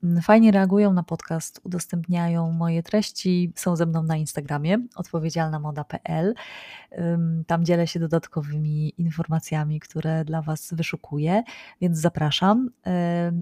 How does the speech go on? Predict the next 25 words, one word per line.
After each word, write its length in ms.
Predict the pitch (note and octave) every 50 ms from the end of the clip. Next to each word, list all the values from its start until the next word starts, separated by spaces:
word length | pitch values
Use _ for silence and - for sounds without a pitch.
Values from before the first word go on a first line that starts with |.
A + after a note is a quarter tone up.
| - -
no 280 | F#3 F3+ G3 G3 G3+ - -
i 460 | - A3 G#3 G3+ G#3 G#3 G#3 G#3 G#3 - _
szczególne 460 | - - - G3+ F3+ F#3 F#3+ F#3+ F#3 F3+
ukłony 480 | E3+ - - F3 F3+ F3 F3 E3+ E3+
dla 180 | E3 E3 E3 E3
osób, 280 | E3 D#3+ - E3 -
które 360 | - - - E3 E3 E3+ E3 E3
wsparły 500 | - - - - E3+ E3+ E3+ E3 E3+ E3
mnie 420 | E3 E3 D#3+ E3 E3 E3 E3 E3 -
przelewem 680 | - - - E3+ E3 E3 E3 D3+ D#3 D#3 D#3+ D#3+ E3 - - - - - -
kawowym, 680 | - G#3 G3+ E3 F3 G3+ F#3 F3+ E3+ F3 F3 F3 F#3 G3+
<laughs> 680 | F#3+ - - - - F#3+ F#3 - - - - - C#4+ - G3 F#3 F3+
y, 40 | F3+
za 100 | - E3+
pomocą 400 | - - E3+ E3+ E3+ - F3+ F3
serwisu 600 | - - F3+ F3 D#3+ D#3+ E3 - - - E3 E3
Buy 200 | D#3+ E3+ E3 E3
Coffee 280 | - - D#3 - - -
Tu. 260 | - F#3 G#3+ G#3 E3+ - - - - - - - - -
Ym, 520 | F3+ F3 F3 E3+ E3 E3 E3 E3 E3 E3 - -
były 200 | E3 F3+ F3+ E3+
to 280 | E3+ - E3 E3 E3 E3
cztery 480 | - - - G3 G3 G3+ F#3+ F#3 F3+ F3
wspaniałe 480 | - - - - E3+ E3+ E3+ E3+ E3+ E3
osoby 580 | - E3 - - G3+ G3+ G3+ G3+ G3 G3 F#3+